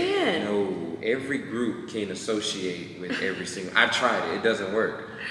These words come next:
Speaker 2: When I was living in that old house, um, next door to Rick,
Speaker 1: Yeah.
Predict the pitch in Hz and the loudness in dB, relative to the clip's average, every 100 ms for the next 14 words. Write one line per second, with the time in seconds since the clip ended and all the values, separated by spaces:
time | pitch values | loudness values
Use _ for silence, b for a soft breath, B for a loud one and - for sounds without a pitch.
0 | B B 123 151 196 196 185 180 170 151 | B B 8 10 10 8 8 6 6 6
1 | 147 143 156 160 170 175 - - - - | 6 6 6 6 4 4 0 -2 -6 -12
2 | - - - 127 123 113 107 - - - | -14 -12 0 6 6 4 0 -4 -8 -12
3 | - - - - 127 139 147 135 123 170 | -14 -16 -16 -6 -2 2 4 4 6 6
4 | - - - 165 170 160 | 6 -2 -6 2 4 4